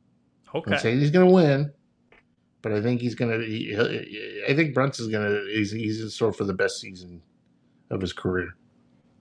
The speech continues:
Speaker 1: Oh, yeah. I mean, very underrated. Everyone just keeps talking about him being undersized, so on and so forth, his defense.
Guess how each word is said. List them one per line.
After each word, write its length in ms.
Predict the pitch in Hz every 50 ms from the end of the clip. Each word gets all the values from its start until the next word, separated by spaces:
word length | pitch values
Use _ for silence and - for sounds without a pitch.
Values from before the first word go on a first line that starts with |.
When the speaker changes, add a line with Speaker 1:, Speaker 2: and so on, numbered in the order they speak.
| _ _ _ _ -
Speaker 1:
Oh, 140 | 196 214 196
yeah. 280 | 165 180 208 196 139 - -
I 40 | 139
mean, 460 | 156 165 170 156 143 139 135 120 - _ _ _ _ _ _ _ _ _ _ _ _ _ _ _ _ _ _ _ _ _ -
very 460 | 135 143 113 113 151 175 196 190 175
underrated. 500 | 151 143 143 135 120 104 98 92 80 71 - _ _ _ _ _ _ _ -
Everyone 480 | 139 151 165 170 160 165 165 160 156 147
just 340 | 147 139 139 - - _
keeps 280 | - 160 147 139 139 -
talking 300 | - 143 135 127 135 123
about 260 | 113 113 120 117 113
him 160 | 120 120 120
being 160 | 113 113 113 110
undersized, 720 | 107 101 98 95 - - 135 131 127 127 127 123 117 -
so 180 | - - 117 110
on 100 | 107 101
and 100 | 90 -
so 180 | - 131 123
forth, 300 | 120 - 127 123 120 -
his 120 | - 95 95
defense. 640 | - 120 117 110 - 120 113 113 110 - - -